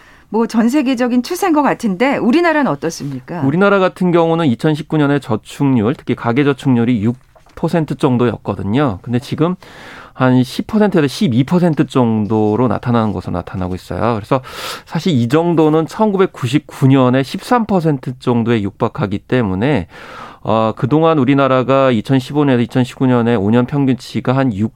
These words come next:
Speaker 2: 점 구 퍼센트 정도 수준이었기 때문에 여기에 비하면 정말 높다라고 이렇게 볼 수가
Speaker 1: 음,
Speaker 2: 있는
Speaker 1: 그러네요.
Speaker 2: 거죠. 그래서 최고, 어, 여-, 어, 저축률은 천구백팔십팔 년에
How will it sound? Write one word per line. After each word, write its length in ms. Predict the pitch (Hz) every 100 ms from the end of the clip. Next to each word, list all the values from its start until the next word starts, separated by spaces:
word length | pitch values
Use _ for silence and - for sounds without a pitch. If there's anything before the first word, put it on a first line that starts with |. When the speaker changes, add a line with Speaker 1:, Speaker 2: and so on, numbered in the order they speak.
| _
Speaker 2:
점 280 | - 175 160
구 180 | - 127
퍼센트 400 | - 143 139 123
정도 320 | - 117 107
수준이었기 640 | 101 - 139 135 104 - 98
때문에 580 | - 135 127 90 101 135
여기에 260 | 101 120
비하면 360 | 113 104 98 120
정말 440 | - 92 107 151 - - - -
높다라고 720 | 127 120 156 143 113 92 131 151
이렇게 220 | 104 -
볼 160 | 107
수가 200 | 233 220
Speaker 1:
음, 60 | 95
Speaker 2:
있는 200 | 107 160
Speaker 1:
그러네요. 160 | 147 170
Speaker 2:
거죠. 180 | 117
그래서 240 | 110 107 131 - - - -
최고, 840 | - - 277 254 262 247 233 226 208
어, 320 | 120 123 123
여-, 120 | 110 -
어, 240 | 110 113
저축률은 720 | - 113 - 143 120 123 156
천구백팔십팔 840 | - 202 185 165 - 190 180 - 165
년에 280 | 139 156